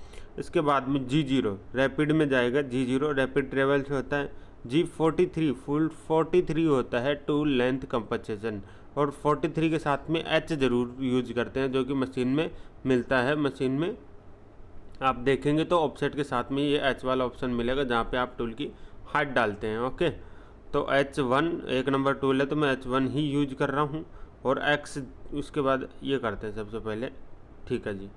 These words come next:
एच वन सिलेक्ट कर लिया इसने। टूल, हाँ, जो टूल की हाइट है, ऑफसेट है, वो मशीन कैलकुलेट कर लेगी।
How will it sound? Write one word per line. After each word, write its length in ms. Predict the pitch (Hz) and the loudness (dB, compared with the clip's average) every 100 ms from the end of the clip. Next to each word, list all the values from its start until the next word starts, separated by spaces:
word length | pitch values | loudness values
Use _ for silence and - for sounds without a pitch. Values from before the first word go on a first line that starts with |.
| - 120 | -8 -6
एच 180 | 113 | -4
वन 180 | 123 131 | -2 -2
सिलेक्ट 300 | 131 135 135 | 0 -4 -2
कर 140 | - 135 | -4 -2
लिया 160 | 151 | -2
इसने। 220 | 143 160 | -2 -4
टूल, 300 | 160 151 143 147 | -2 0 2 2
हाँ, 280 | 127 - - | 0 -4 -12
जो 360 | 120 131 143 135 117 | -2 2 4 2 2
टूल 180 | 143 139 | 2 2
की 120 | 143 | -2
हाइट 340 | 107 127 139 127 | 0 0 2 0
है, 220 | 147 - - - 135 | -2 -4 -14 -8 -6
ऑफसेट 380 | 127 147 139 147 | -4 0 0 0
है, 160 | - - - - | -2 -8 -10 0
वो 120 | 139 | 2
मशीन 320 | 143 131 151 - | 4 2 0 2
कैलकुलेट 480 | 120 104 120 120 | 0 2 0 0
कर 140 | - 117 | -2 -2
लेगी। 320 | 120 123 | -2 -2